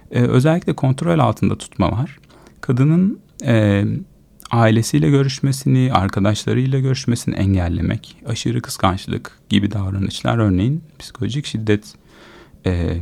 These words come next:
ti-, biçimi diyebiliriz.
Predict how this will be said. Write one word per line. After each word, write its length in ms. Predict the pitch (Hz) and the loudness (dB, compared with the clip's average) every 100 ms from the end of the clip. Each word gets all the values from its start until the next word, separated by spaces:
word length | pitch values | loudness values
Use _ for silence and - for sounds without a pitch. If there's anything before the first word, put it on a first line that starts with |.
| 104 90 - 139 - - | -6 -8 -8 -12 -16 -4
ti-, 440 | - - 98 92 | 0 2 2 2
biçimi 580 | 95 - 85 117 147 117 | 0 -2 0 0 0 0
diyebiliriz. 600 | 104 104 104 90 - - | 2 2 2 -2 -4 -14